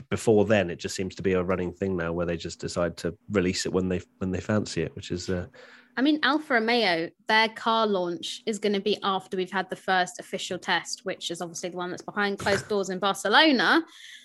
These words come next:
Speaker 2: But that's still really late to do, like, an, a launch after the first test.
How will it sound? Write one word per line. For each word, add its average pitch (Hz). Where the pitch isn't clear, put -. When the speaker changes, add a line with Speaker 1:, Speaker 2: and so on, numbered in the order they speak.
Speaker 2:
But 226
that's 277
still 311
really 254
late 330
to -
do, 220
like, 208
an, 220
a 208
launch 233
after 233
the 214
first 214
test. -